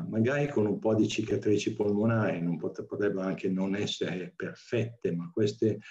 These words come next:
nei casi, nei casi più, più gravi. Però rivedendo gli ammalati, eh, che,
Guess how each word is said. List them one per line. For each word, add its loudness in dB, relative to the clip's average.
nei -2
casi, 0
nei -8
casi 0
più, -4
più -8
gravi. -14
Però 0
rivedendo 6
gli 6
ammalati, 4
eh, 0
che, 0